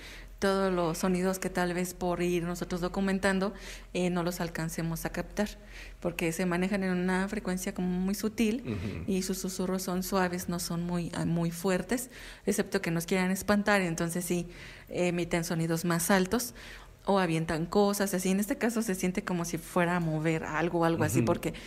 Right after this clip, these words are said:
Speaker 1: está inquieto de vernos, este, gente extraña, diferente,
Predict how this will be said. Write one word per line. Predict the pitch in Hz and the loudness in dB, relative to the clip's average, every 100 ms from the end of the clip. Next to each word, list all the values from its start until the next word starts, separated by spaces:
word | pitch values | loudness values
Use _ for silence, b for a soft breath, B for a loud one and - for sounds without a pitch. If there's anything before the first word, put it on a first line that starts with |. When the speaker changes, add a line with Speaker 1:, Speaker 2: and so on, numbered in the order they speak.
| B B B | B B B
Speaker 1:
está | 185 175 208 | -2 2 4
inquieto | 208 202 190 220 | 4 2 0 0
de | 214 180 170 | 0 0 2
vernos, | 170 175 190 - 175 | 0 0 0 -2 -4
este, | 160 - 160 156 156 - - | -6 -2 0 0 -4 -12 -4
gente | - 180 | 0 2
extraña, | 175 - 196 165 165 | 0 2 2 4 2
diferente, | 160 165 170 165 160 190 | 0 0 2 2 2 0